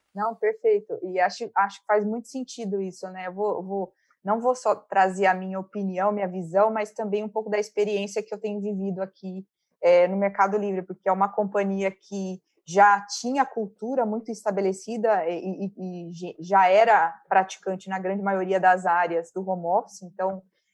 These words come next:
em parte, a gente teve uma facilidade nesse sentido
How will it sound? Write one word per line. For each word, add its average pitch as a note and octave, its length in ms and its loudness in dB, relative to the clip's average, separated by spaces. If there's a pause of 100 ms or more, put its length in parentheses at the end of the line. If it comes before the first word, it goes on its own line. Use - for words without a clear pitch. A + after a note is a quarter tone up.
(140)
em G3+ 160 -2
parte, G#3 600 2
a F#3+ 100 2
gente G3+ 260 -8
teve F#3+ 300 -2
uma G#3 180 -2
facilidade G#3 1120 -2
nesse F3+ 300 -8
sentido G#3 600 -12